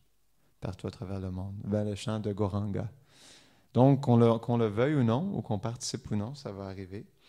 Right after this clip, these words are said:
Mais pourquoi ne pas participer justement pour aider cette, euh, mission transcendantale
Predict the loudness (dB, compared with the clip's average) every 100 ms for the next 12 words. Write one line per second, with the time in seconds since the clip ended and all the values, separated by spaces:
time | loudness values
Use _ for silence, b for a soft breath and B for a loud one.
0 | B B B B B B -8 -6 -4 -4
1 | -8 -8 -4 -2 -4 -2 -4 -2 -6 -6
2 | -8 -4 -4 -4 -4 -6 -6 -4 -4 -2
3 | -2 -2 -4 -4 -4 -4 -4 -2 -2 -2
4 | -2 -2 -2 -4 -4 -6 -4 -4 -4 -6
5 | -8 -8 -10